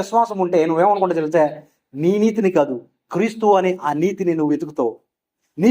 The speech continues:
విశ్వాసము కాదు. ఏమన్నాడు ఆయన? మన విశ్వాసము, మన జ్ఞానమును ఆధారము చేసుకొనక ఏమన్నాడు? క్రీస్తు వైపు మనల్ని చూసినట్లయితే ఆయన జ్ఞానాన్ని బట్టి,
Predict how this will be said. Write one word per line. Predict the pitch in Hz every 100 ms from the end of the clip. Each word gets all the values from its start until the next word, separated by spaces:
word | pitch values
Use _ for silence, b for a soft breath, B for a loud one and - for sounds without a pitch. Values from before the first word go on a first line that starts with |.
| 254
విశ్వాసము | 269 285 294 285 262
కాదు. | 240 196 151 165
ఏమన్నాడు | 262 262 277 277
ఆయన? | 294 339 285 - _ _ _ _ _
మన | - 151 220 214
విశ్వాసము, | 214 247 247 254 247 226
మన | 208 214
జ్ఞానమును | 208 202 233 247 247 214
ఆధారము | 233 240 247 233
చేసుకొనక | 233 226 220 208 214 233 202 214 - _ _ _ _ 170
ఏమన్నాడు? | 240 277 269 302 349 - - - _ _ _ _ _ _ _ _ _ -
క్రీస్తు | - 226 220 226 190
వైపు | 180 175 170
మనల్ని | 156 151 160
చూసినట్లయితే | 165 165 151 147 127 123 113 - _ _ _ _
ఆయన | 123 151 240 330 311 277 156
జ్ఞానాన్ని | 196 208 202 190 175 151
బట్టి, | 131 127